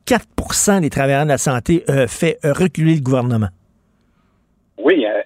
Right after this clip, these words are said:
Speaker 2: <laughs> en fait, t'as dit on est en démocratie. T'as remarqué comme moi que plusieurs disent qu'on est en dictature, mais, euh,
Speaker 1: <laughs> Oui.
Speaker 2: c'est, c'est une autre question. Mais effectivement, là, c'est une toute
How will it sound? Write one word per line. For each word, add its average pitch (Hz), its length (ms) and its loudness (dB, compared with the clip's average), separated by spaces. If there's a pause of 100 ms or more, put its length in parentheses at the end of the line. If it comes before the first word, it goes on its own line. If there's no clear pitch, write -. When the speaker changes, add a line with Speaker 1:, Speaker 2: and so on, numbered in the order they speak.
Speaker 2:
<laughs> - 320 0
en 147 60 2
fait, - 180 2
t'as 131 120 2
dit 147 120 -2
on 139 140 4
est 131 160 0
en 131 80 2
démocratie. 127 720 0
T'as 135 80 0
remarqué 123 340 -4
comme 123 180 0
moi - 180 0
que 127 200 -2
plusieurs 139 540 2 (140)
disent 165 220 -4
qu'on 135 160 0
est - 180 0
en - 80 2
dictature, 180 800 0
mais, 269 240 -2
euh, 135 240 2
Speaker 1:
<laughs> - 120 2
Oui. 208 140 2
Speaker 2:
c'est, - 840 -6 (240)
c'est 196 260 -2
une 185 100 -4
autre - 180 4
question. 196 580 2
Mais 160 120 4 (200)
effectivement, 202 800 2
là, 190 160 6 (280)
c'est - 180 -2
une 277 120 -2 (100)
toute 392 160 4